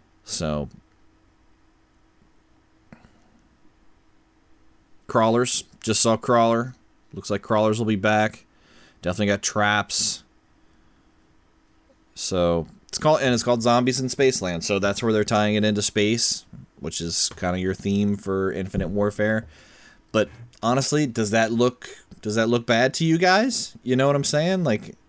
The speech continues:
I, to me, it looks pretty dope. I, I, I, I was cautiously optimistic. I was not, uh, <laughs> I was not worried so much,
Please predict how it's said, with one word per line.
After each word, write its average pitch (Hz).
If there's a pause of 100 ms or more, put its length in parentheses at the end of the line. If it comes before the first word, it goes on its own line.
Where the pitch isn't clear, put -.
(100)
I, 110
to -
me, 156
it 226
looks 208
pretty 262
dope. 180 (480)
I, 120 (220)
I, 120 (760)
I, 117 (680)
I 127
was 127
cautiously 151
optimistic. 98
I 90
was 101
not, 104
uh, 90 (300)
<laughs> -
I 101
was 117
not 117
worried 107
so 131
much, 131